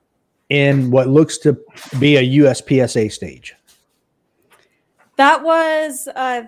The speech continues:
Speaker 2: the P two G match from the beginning of this year. That it was a,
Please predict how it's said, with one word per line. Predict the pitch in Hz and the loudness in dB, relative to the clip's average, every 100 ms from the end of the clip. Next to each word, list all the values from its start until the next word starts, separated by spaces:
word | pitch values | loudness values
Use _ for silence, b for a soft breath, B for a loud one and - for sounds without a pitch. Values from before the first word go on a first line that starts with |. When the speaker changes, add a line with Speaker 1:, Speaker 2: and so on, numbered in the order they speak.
| 226 | -10
Speaker 2:
the | 247 240 226 214 208 | -8 -6 -6 -8 _
P | - 277 | -14 -14
two | 277 294 | -12 -14
G | 262 254 | -12 -12
match | 226 196 214 - | -8 -8 -10 -14
from | - 226 214 214 | -14 -12 -12 -12
the | 202 | -14
beginning | 214 220 226 233 | -16 -12 -12 -12
of | 220 | -14
this | 208 220 226 | -16 -16 -16
year. | 196 180 202 _ _ _ _ _ _ _ - | -16 -16 -20 _ _ _ _ _ _ _ -12
That | 214 208 202 | -8 -8 -8
it | - | -10
was | 226 214 | -10 -10
a, | 214 196 185 185 | -10 -10 -12 -16